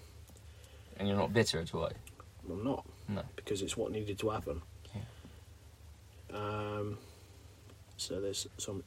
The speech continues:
Speaker 2: info there. Their kit is ma-, is a dark blue one, a light, a,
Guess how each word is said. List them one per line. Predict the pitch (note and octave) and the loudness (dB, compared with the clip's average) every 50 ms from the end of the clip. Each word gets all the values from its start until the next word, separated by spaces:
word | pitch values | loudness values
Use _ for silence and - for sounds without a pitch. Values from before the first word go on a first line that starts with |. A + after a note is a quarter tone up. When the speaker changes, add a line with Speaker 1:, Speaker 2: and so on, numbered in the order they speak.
| - | 4
Speaker 2:
info | G2+ G#2 G2+ G2 - - - G2 G2 G2 F2+ D#2+ - - - G#2+ G#2 A2+ | 4 4 4 2 0 -2 0 2 4 4 4 2 0 -6 -8 -8 -2 2
there. | A2+ A2 A2 A#2 C3+ D#3+ A3+ G4+ - - - - - - - - - - - - | 4 4 6 6 6 6 6 2 0 -4 -10 -12 -10 -10 -10 -10 -10 -12 2 8
Their | - A2 G#2+ G2 - - - - - - - - - - - | 10 10 10 10 6 2 -6 -14 -14 -14 -14 -14 -8 2 12
kit | - F3+ D#3+ C#3+ B2 | 12 12 12 12 12
is | B2 A2+ | 12 12
ma-, | B2+ B2+ B2 G#2+ - - - - | 12 12 12 12 10 4 0 0
is | B2 A2+ | 2 6
a | A2 | 12
dark | A#2 C3 C3 C3 - | 12 12 12 12 12
blue | - B2 A#2+ A#2 A2 | 10 10 10 10 12
one, | G#2+ G#2+ G#2+ G#2 G2+ G2+ F#2+ F#2+ - - - | 12 12 12 10 8 4 0 -2 -6 -4 2
a | G#2 | 4
light, | G#2+ G#2+ G#2+ G#2+ - - - - - - - - | 6 8 8 8 6 6 2 -6 -12 -14 -6 0
a, | - G2+ | 4 4